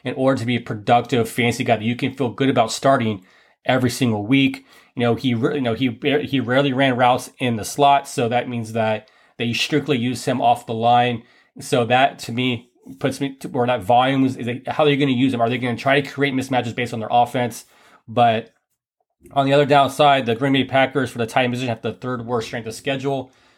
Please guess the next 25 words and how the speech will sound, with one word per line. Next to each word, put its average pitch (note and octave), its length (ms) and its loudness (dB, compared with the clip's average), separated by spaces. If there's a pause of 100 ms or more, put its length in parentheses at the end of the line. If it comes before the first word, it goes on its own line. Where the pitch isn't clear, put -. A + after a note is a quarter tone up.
(400)
So B2 240 0
it, - 180 -2
there's C#3 140 -2
a B2+ 60 -4
lot B2 260 4
of - 80 -4
factors C3 400 0
in B2+ 120 -4
there, B2 160 0
but C#3 440 0 (460)
these C3 260 -2
are D3+ 120 4
the C3+ 80 -2
guys C3+ 260 2
that B2 80 -2
we B2+ 80 -4
have C3 180 2
right B2+ 160 0
now B2 160 4
available B2 360 0
f-, - 120 -14
when B2 160 -4
it A2+ 60 -6
comes B2+ 300 -4
to A#2+ 220 -4